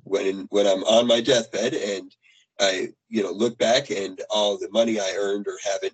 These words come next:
doesn't really matter at all. You know, looking back on, on a life, you know, of doing something that I felt mattered will be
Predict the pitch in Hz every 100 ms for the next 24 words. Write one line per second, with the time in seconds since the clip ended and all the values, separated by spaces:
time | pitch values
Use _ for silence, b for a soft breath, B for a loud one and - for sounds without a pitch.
0 | - 98 92 90 92 87 101 104 101 95
1 | 113 135 156 _ _ _ _ _ 113 104
2 | 87 87 - _ _ 110 113 120 107 107
3 | 101 76 95 92 95 - 101 95 95 104
4 | 101 - - _ - 110 92 85 98 90
5 | 87 82 - _ _ _ _ _ _ _
6 | - 113 147 135 - 117 110 113 107 95
7 | 95 - 98 92 98 95 92 - 92 87
8 | 90 -